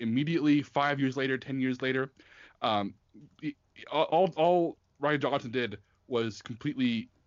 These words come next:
reset the, the, the field in a way, in a way where J J Abrams and everybody else can come in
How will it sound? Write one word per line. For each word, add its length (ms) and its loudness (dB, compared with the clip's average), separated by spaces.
reset 720 -2
the, 180 -8
the, 100 -2
the 140 -8
field 420 0
in 120 -4
a 40 2
way, 220 0
in 80 0
a 40 2
way 200 2
where 200 0
J 140 2
J 120 0
Abrams 280 0
and 80 -6
everybody 220 0
else 120 0
can 100 -4
come 200 -2
in 200 -4